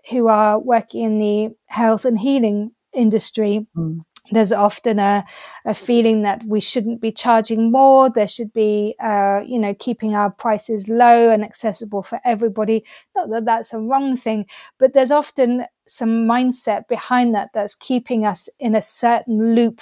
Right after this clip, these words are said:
Speaker 1: which is a, a scarcity or a lack mindset or an unworthy mindset. And what it feels to me is that there's an opportunity here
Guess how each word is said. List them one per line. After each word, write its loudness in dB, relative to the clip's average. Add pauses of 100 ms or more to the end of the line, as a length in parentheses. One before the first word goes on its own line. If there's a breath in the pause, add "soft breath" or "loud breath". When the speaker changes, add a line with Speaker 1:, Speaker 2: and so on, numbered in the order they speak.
Speaker 1:
which -2
is -4
a, 0
a -6
scarcity -2
or -2
a -4
lack -2
mindset -6
or -4 (380 loud breath)
an -2
unworthy 4
mindset. -6 (100)
And -4 (760 soft breath)
what 2
it 4
feels -2
to -10
me 0 (120)
is -2
that 2
there's 0
an 0
opportunity -4
here -8